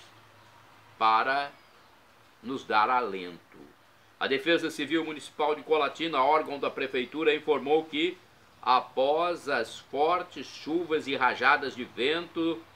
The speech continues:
de sexta-feira, dia quinze de setembro de dois mil e vinte e três, o município registrou interdição de nove imóveis, totalizando vinte e seis pessoas desalojadas.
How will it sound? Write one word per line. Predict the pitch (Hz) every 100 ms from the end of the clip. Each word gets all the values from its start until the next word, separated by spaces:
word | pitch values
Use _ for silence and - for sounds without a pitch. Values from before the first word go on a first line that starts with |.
| - -
de | 101
sexta-feira, | - 170 185 160 127 - 151 165
dia | 135 135 120
quinze | - 143 160 117
de | 104 127 110
setembro | - 120 - 104 107 104 101
de | 90
dois | 104 92
mil | 95 113
e |
vinte | 104 98
e | 92
três, | 80 85 131 190 - _ _ _ _ -
o | 95
município | 143 160 - 196 185
registrou | 160 151 135 - 156
interdição | 170 165 151 135 113 - - 117 147 170
de | 143
nove | 120 120 151 170 202 226 208 214
imóveis, | 208 151 143 135 117 90 80 - - _ _ _ _ _ -
totalizando | 190 190 165 139 101 107 104 110 107
vinte | 131 226 -
e |
seis | 147 127 120
pessoas | - 143 - 208 226 220 151
desalojadas. | - 202 240 240 - 202 185 185 190 117 107 - - - -